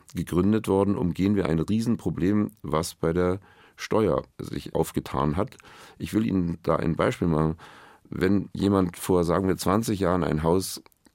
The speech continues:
gekauft hat für drei Millionen, ein Mehrparteienhaus, wenn der das verkauft am Markt für den Marktpreis von zehn Millionen, und so viel ist es, das hat sich verdreifacht, und dann zahlt er keinen Cent Steuern.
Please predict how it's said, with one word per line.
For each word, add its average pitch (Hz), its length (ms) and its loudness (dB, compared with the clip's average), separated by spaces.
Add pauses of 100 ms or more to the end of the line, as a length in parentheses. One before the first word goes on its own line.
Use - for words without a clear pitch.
gekauft 80 560 -2
hat - 340 -8
für - 140 -10
drei 82 260 2
Millionen, 80 540 2
ein 73 100 0
Mehrparteienhaus, 69 1040 -4 (720)
wenn 110 200 4
der 131 120 4
das 131 140 -4
verkauft - 580 -2
am 80 140 0
Markt 69 300 -2
für - 100 -10
den 78 120 0
Marktpreis 87 440 -2
von 78 160 -4
zehn 98 240 -2
Millionen, 87 680 2
und - 140 -14
so - 100 -8
viel - 160 -8
ist - 260 -8
es, - 220 -10
das - 260 -10
hat - 140 -4
sich - 140 -8
verdreifacht, 71 560 -4 (380)
und 87 140 -2
dann 87 100 0
zahlt 107 300 -2
er 104 60 -4
keinen 101 240 0
Cent 90 220 -4
Steuern. 55 380 -6